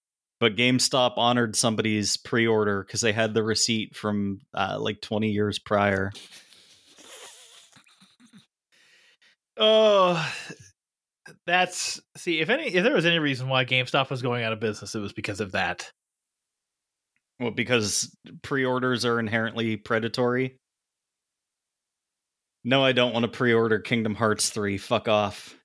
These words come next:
Speaker 2: That's true. Predator, pre-orders are always bad. Never pre-order any game, ever.
Speaker 1: All right, uh, next is something that, uh, just got suggested to me on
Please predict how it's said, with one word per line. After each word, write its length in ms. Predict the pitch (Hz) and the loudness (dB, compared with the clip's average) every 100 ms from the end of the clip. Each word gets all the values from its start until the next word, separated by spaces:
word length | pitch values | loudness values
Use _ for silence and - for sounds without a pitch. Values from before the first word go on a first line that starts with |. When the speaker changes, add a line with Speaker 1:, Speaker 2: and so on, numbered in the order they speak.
| _ - 156 - - | _ -16 -16 -12 -2
Speaker 2:
That's 240 | 135 - | 0 2
true. 440 | - 127 120 107 104 - _ - | 2 4 6 4 0 -10 _ -4
Predator, 420 | 254 277 220 208 | -2 0 0 0
pre-orders 380 | 349 359 165 131 | 2 2 2 2
are 80 | 127 | 2
always 220 | 117 113 | 2 0
bad. 320 | 147 123 120 143 | 0 0 -2 -4
Never 200 | 196 302 | -2 -2
pre-order 440 | - 240 202 190 151 | -2 2 4 6 4
any 160 | 143 | 2
game, 300 | 120 113 107 - 131 | 0 -2 -4 -8 -4
ever. 260 | 117 107 - _ _ _ _ _ _ _ _ _ _ _ _ _ _ _ _ - | -4 -4 -8 _ _ _ _ _ _ _ _ _ _ _ _ _ _ _ _ -6
Speaker 1:
All 80 | 160 | 0
right, 200 | 175 - | 2 2
uh, 320 | 151 151 143 - - - - _ | 4 6 4 2 -10 -20 -20 _
next 320 | 180 254 - 254 | -2 0 0 2
is 140 | - | 2
something 320 | 214 175 180 | 2 0 0
that, 280 | 170 151 - - _ - | 2 2 0 -8 _ -6
uh, 520 | 139 131 120 117 120 | 2 4 4 4 2
just 220 | 117 120 - | 0 -2 0
got 220 | 127 107 | 0 0
suggested 540 | 123 110 120 117 113 | -4 0 2 0 -4
to 100 | - | -4
me 240 | 123 113 110 | 0 2 2
on 460 | 110 107 107 95 | 2 0 -2 -6